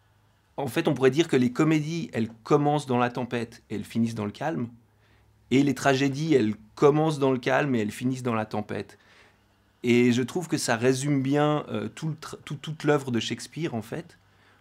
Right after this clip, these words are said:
parce qu'on est toujours dans une tension entre des choses très basses et des choses très élevées, entre le rire et le, la métaphysique.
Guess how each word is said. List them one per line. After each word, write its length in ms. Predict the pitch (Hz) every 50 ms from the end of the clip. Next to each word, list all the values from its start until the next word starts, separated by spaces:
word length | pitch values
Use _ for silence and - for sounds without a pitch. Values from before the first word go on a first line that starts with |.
| _ -
parce 160 | 117 117 -
qu'on 200 | - 156 160 147
est 120 | 135 127
toujours 320 | - 156 156 151 170 175 160
dans 120 | 139 135
une 180 | 120 127 127 123
tension 500 | 131 135 135 135 - - 151 156 139 123
entre 220 | 113 - - - - -
des 120 | 127 127
choses 280 | 120 - - 139 127 -
très 200 | - - - 131
basses 480 | 120 117 123 139 151 160 156 - - -
et 60 | 123
des 80 | 110 110
choses 240 | - - 123 117 -
très 240 | - 123 117 113
élevées, 320 | 113 113 113 113 117 117 117 - - _ _ _ _ _ _ _ _ _ _ -
entre 300 | - 113 113 - - 117
le 120 | 117 120
rire 600 | 117 110 117 139 151 160 180 190 175 131 - - _ _ _ _ _ _ _ _ _ _ _ _ _ _ -
et 400 | 139 139 147 151 147 151 151 135
le, 340 | 127 123 120 117 113 110 110
la 140 | 110 113
métaphysique. 840 | 110 113 113 117 123 123 120 - 127 117 113 120 143 151 - - -